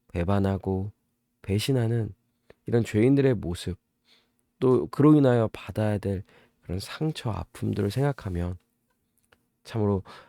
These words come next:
예, 안타깝죠. 사십육 절에 예수님이 잡혀가시는 걸 본 이제 제자 중에 한 사람이 그것을 이제 막아서려고 합니다. 칠 절에 곁에 서 있는 자 중에 한 사람이 칼을 빼어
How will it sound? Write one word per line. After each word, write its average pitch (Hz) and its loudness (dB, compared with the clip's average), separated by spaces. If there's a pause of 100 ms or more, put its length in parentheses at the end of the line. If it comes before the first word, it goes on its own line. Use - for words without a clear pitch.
예, 69 -6
안타깝죠. 87 -6 (2250)
사십육 127 2
절에 139 8
예수님이 139 6
잡혀가시는 131 2
걸 110 2
본 113 4
이제 92 0
제자 95 4
중에 127 4
한 143 2
사람이 104 0 (360)
그것을 110 2
이제 87 0
막아서려고 104 0
합니다. 90 -4 (560)
칠 - -6
절에 98 0 (580)
곁에 120 -2
서 147 2
있는 143 6
자 117 2
중에 104 0
한 123 0
사람이 107 -2
칼을 - -2
빼어 80 -2